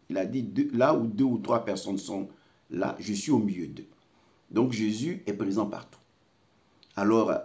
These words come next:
je sais que cette nouvelle attriste certains couples qui disent, « Ah, j'aurais voulu que mon mari et moi, nous soyons dans la même maison le jour où nous allons mourir. » Eh bien, à ceci, je vais répondre que lorsque nous sommes au ciel, nos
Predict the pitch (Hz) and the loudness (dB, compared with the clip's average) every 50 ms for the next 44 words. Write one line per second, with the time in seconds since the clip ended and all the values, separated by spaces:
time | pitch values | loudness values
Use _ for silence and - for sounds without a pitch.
0 | - - _ _ _ _ _ _ _ _ _ _ - - - 160 147 143 - 120 | -8 -14 _ _ _ _ _ _ _ _ _ _ -8 -4 0 2 2 2 2 0
1 | - - 123 110 - 98 98 101 135 151 131 - - - - - _ - 78 78 | 0 0 -2 -2 0 0 2 4 4 4 2 0 -2 -6 -12 -18 _ -8 -8 -6
2 | - - 127 123 120 - - - - - - _ _ _ - - - - - 107 | -4 -2 -2 -2 -2 -4 -8 -14 -16 -18 -18 _ _ _ -8 -8 -8 -4 -2 0
3 | 104 95 92 92 - - _ _ _ _ - 233 226 - - 101 95 98 - 90 | 0 0 0 -2 -8 -14 _ _ _ _ 0 0 0 2 2 0 0 0 -2 -4
4 | 95 123 151 147 - - - - - _ _ _ _ 107 120 120 110 101 101 101 | -4 -2 -2 -2 -4 -6 -8 -16 -20 _ _ _ _ 0 2 2 2 2 2 4
5 | 113 110 104 95 98 101 101 107 107 107 107 - 104 - - - _ _ - 107 | 4 2 2 0 -2 0 2 2 2 0 0 -2 -4 -8 -14 -20 _ _ -2 0
6 | 104 104 98 95 95 95 95 104 110 101 98 95 95 98 104 104 101 98 98 98 | 2 4 4 4 4 2 2 2 0 0 2 2 4 4 4 4 2 0 -2 -2
7 | 98 101 95 95 87 85 95 104 113 117 110 101 98 95 92 107 113 107 107 98 | -2 0 0 0 0 0 4 4 6 6 6 4 2 2 2 2 4 4 4 4
8 | 95 92 107 107 104 98 95 92 87 95 95 92 95 90 85 90 85 73 - - | 2 0 0 0 0 0 0 0 0 0 -2 -2 -2 -4 -4 -6 -8 -8 -12 -16
9 | _ _ _ _ _ _ _ _ _ _ _ _ - - 104 107 127 143 147 135 | _ _ _ _ _ _ _ _ _ _ _ _ -4 -2 0 2 2 4 2 2
10 | - 127 117 110 - - 143 127 - - - - 92 98 98 104 107 95 87 85 | 2 0 -2 -2 -2 -4 -8 -8 -10 -12 -14 -10 -6 0 0 2 2 0 -2 -6
11 | - - 87 85 80 78 76 - - _ _ _ _ _ _ _ _ _ _ _ | -6 -6 -4 -4 -4 -6 -8 -14 -18 _ _ _ _ _ _ _ _ _ _ _
12 | _ _ _ _ - 110 98 117 151 190 190 - - 123 107 107 107 - - 98 | _ _ _ _ -2 2 4 6 6 6 4 4 2 4 4 4 4 2 0 -2
13 | 95 95 92 - - 123 120 113 - - - - - _ _ _ _ _ _ _ | -2 -2 -4 -4 -2 0 0 0 0 -2 -6 -12 -18 _ _ _ _ _ _ _
14 | _ _ _ _ _ _ _ _ 127 135 147 160 170 175 170 175 - | _ _ _ _ _ _ _ _ 2 8 10 12 12 12 10 6 -2